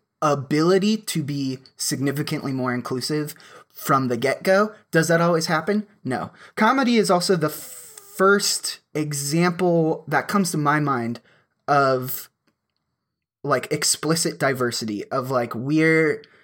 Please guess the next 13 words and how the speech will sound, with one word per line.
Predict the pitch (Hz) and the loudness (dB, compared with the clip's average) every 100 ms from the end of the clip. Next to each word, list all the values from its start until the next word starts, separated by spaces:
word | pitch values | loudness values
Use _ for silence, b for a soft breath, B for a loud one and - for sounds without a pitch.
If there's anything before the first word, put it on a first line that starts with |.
| b _ _ _ - | b _ _ _ -12
not | 135 147 143 139 - | -4 2 4 2 2
afraid | 131 117 - 175 190 190 165 | -2 -2 -2 2 4 4 0
to | - 175 | -2 0
be | 151 151 147 139 131 127 - _ _ _ _ _ _ - | 0 -4 -4 -6 -6 -8 -10 _ _ _ _ _ _ -8
more | 135 143 147 | 0 2 2
than | 143 135 | 0 -2
just | 127 127 117 - | -2 -2 -4 -6
white | 123 135 127 - | 0 0 0 -4
and | 135 123 | -4 -2
male. | 123 117 110 104 135 _ _ _ _ - | -2 -4 -4 -6 -8 _ _ _ _ -4
We're | 143 | -2
going | 139 135 131 | 0 -2 -4
to | - 127 | -6 -6